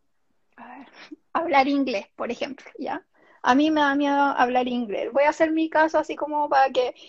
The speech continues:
ya, a mí me da miedo hablar inglés". Ya, y digo, ¿Por qué me da miedo? ¿Para qué? ¿Por qué me está mostrando esto? Ya, me da miedo de María Inglés. No, por la, la situación del profesor. Listo.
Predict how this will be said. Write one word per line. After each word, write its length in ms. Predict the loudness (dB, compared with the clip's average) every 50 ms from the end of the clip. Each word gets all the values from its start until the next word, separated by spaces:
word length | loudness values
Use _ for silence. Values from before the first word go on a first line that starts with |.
| _ -6
ya, 140 | -2 0 2
a 40 | 2
mí 120 | 2 2 2
me 100 | 2 2
da 140 | 2 2
miedo 240 | 2 2 0 0 0
hablar 300 | -2 0 2 2 2 2
inglés". 380 | 2 2 2 0 0 -2 -4 -4 -6 -8 _ _ _ _ _ _ _ _ _ _ _ _ _ _ _ _ _ -20 _ _ -10
Ya, 280 | -8 -6 -6 -6 -6 -6
y 100 | -6 -4
digo, 460 | -2 -2 2 2 2 2 0 -4 -12 _ _ -8
¿Por 160 | -8 -6 -6 -4
qué 140 | -2 -2
me 80 | 0 2
da 160 | 2 2 2
miedo? 400 | 4 4 4 2 2 0 0 -2
¿Para 260 | -2 -2 -2 -2 -2
qué? 360 | -4 -4 -2 -2 -2 -2 -4 _ _ _ _ _ -10
¿Por 120 | -10 -10
qué 160 | -6 -4 -4
me 120 | -2 -2 -4
está 160 | 0 0 0
mostrando 420 | 0 0 -2 0 -2 0 0 0
esto? 340 | -2 -4 -6 _ -20 -20 -20 _ _ _ _ _ _ _ _ _ _ _ _ _ _ _ _ _ _ _
Ya, 180 | -12 -10 -10 -8
me 160 | -6 -4 -2
da 120 | 0 0 2
miedo 220 | 2 2 2 2
de 40 | 2
María 320 | 2 0 2 2 2 2
Inglés. 380 | 2 2 0 -2 -4 -6 -8 -10 -12 -20 _ _ _
No, 240 | -4 0 0 0 0
por 120 | 0 0
la, 240 | 4 4 4 2 2
la 160 | 0 -2 -2 -2
situación 480 | -2 -6 -4 -4 -4 -2 -4 -4 -2
del 120 | -2 -4 -4
profesor. 500 | -6 -8 -6 -6 -8 -4 -4 -4 -4 -4
Listo. 600 | -4 -4 -4 -6 -6 _ _ -20 -20 -20 -20